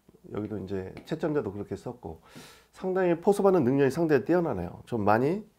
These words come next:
어, 배워야 되겠습니다. 가처분이 준용되는지, 이제 판례에 따라서 절충설로 갈 수도 있지만 부정된다면, 자, 가끔 사안에서 보면요, 절충설에 따라서 특별한 이익이 있어서, 특별한 사정이 있어서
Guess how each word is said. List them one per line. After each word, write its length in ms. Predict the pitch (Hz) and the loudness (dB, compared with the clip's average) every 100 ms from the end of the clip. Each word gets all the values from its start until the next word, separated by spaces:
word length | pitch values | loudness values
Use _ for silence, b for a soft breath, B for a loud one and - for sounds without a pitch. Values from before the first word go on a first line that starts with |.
| b b - | b b -14
어, 320 | - - - | -12 -12 -8
배워야 320 | - 123 123 | 0 4 4
되겠습니다. 560 | 113 98 95 - 82 - _ - b b b b b b _ | 2 -2 -8 -10 -16 -18 _ -20 b b b b b b _
가처분이 440 | - 139 160 151 | -4 0 2 2
준용되는지, 760 | 147 135 123 107 107 92 - - _ _ _ - | 2 0 -2 -2 -4 -4 -8 -20 _ _ _ -6
이제 220 | 123 135 | -2 0
판례에 280 | - 208 196 | 2 4 4
따라서 360 | 180 156 - 107 | 2 0 -2 0
절충설로 560 | 147 151 180 180 170 | 0 2 2 4 4
갈 160 | 147 127 | 2 -2
수도 160 | - | -2
있지만 440 | 127 - 147 196 233 b b b _ | -4 -2 -4 -4 -6 b b b _
부정된다면, 840 | - 156 151 135 131 127 110 87 78 b b _ | 4 6 6 2 0 0 -2 -6 -10 b b _
자, 360 | 143 110 170 196 b b b b b b b _ _ - | 2 2 0 -10 b b b b b b b _ _ 0
가끔 320 | 143 160 180 | 4 6 6
사안에서 360 | 175 196 185 170 | 4 4 2 2
보면요, 460 | 156 147 98 87 - - | 2 2 0 -4 -12 -4
절충설에 480 | 135 131 165 160 156 | -2 0 2 2 2
따라서 320 | 151 151 139 | 0 -2 -8
특별한 380 | - 196 185 143 | 0 2 4 2
이익이 240 | 123 123 | 0 0
있어서, 560 | 107 131 120 98 95 85 | -2 -4 -4 -6 -6 -10
특별한 300 | - 175 160 | 0 2 2
사정이 320 | 160 160 143 | 0 0 0
있어서 500 | 110 117 110 180 233 | -2 -4 -4 -6 -8